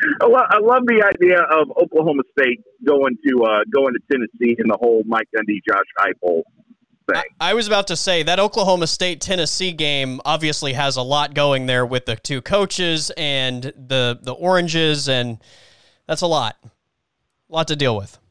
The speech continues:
Speaker 1: Yeah.
Speaker 2: You have about every, every shade of orange covered at this point.
Speaker 1: Yeah, I think I do. Trying to think of one more orange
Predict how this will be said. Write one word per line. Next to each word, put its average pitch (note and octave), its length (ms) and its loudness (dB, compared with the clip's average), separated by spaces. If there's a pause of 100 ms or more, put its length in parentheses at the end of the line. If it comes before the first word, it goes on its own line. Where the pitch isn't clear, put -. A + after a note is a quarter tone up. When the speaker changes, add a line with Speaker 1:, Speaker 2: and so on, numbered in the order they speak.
(100)
Speaker 1:
Yeah. A2 220 4 (1500)
Speaker 2:
You F#3 160 -2
have B3 200 2
about G3 280 2
every, E3 480 -2 (380)
every E3 280 -4
shade E3 260 -2
of C#3 120 -6
orange D3 220 -2
covered E3+ 280 -2
at G#2+ 80 -14
this - 160 -14
point. - 280 -20 (1500)
Speaker 1:
Yeah, A#2+ 280 4
I G3 60 -2
think G3+ 200 -2
I D#3 120 0
do. A#2 300 0 (380)
Trying F#3+ 160 2
to F#3 40 -2
think F3+ 180 -2
of D#3 80 4
one D3 320 2
more D#3 300 2
orange C#3+ 400 2